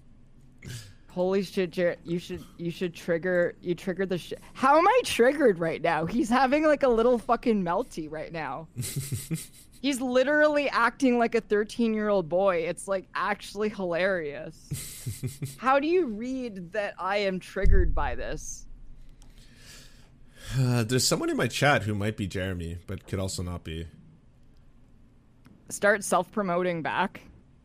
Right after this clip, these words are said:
Speaker 1: For good political opinions, join the Keffel Dome.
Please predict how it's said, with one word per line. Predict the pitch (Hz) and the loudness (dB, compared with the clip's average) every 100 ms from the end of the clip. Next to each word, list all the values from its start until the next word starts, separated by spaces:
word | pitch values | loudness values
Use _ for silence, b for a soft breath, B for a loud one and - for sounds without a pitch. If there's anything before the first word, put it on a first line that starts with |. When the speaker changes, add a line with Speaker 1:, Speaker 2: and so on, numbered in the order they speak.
| _ - - - - - - _ _ _ _ _ _ _ _ _ | _ -20 -20 -20 -20 -20 -20 _ _ _ _ _ _ _ _ _
Speaker 1:
For | 175 | -8
good | 165 180 202 190 | -4 -2 -2 0
political | 202 180 180 185 180 175 160 | 0 2 2 0 -2 -2 -2
opinions, | 147 180 160 160 151 156 147 - - _ _ _ _ _ _ _ _ | -2 -2 0 -2 -2 -6 -6 -16 -20 _ _ _ _ _ _ _ _
join | 147 143 165 180 180 | -8 -4 -2 -2 2
the | 185 | 0
Keffel | 185 226 202 - 175 151 | 0 0 0 0 -2 0
Dome. | 147 135 117 117 | -2 -2 -4 -6